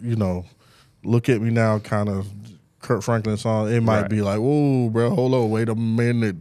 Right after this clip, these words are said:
Speaker 1: You know what I'm saying?
Speaker 2: Right.
Speaker 1: However, though, you still don't see that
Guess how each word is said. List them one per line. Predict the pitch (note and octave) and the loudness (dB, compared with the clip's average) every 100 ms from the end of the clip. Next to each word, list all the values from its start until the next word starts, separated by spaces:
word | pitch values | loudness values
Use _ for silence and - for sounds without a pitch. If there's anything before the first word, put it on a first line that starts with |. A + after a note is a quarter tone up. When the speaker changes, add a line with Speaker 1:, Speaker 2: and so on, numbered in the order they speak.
| G2+ | -4
Speaker 1:
You | A2 | 0
know | A#2 | 0
what | A#2+ | 0
I'm | A#2+ | 0
saying? | A#2 A2+ | 0 -2
Speaker 2:
Right. | - - - _ _ | -8 -20 -20 _ _
Speaker 1:
However, | - D#3+ E3+ - C#3+ D#3 B2 G#2+ | 2 2 2 0 0 2 -2 -2
though, | G#2+ G#2 G#2+ A2 - _ _ _ _ | -2 -2 -6 -8 -16 _ _ _ _
you | C3 | -2
still | C#3+ - E3+ | -2 2 2
don't | D3+ C#3 G#2+ | 2 -2 -4
see | - C#3 | -4 -2
that | B2 A2+ G2 | 0 0 -2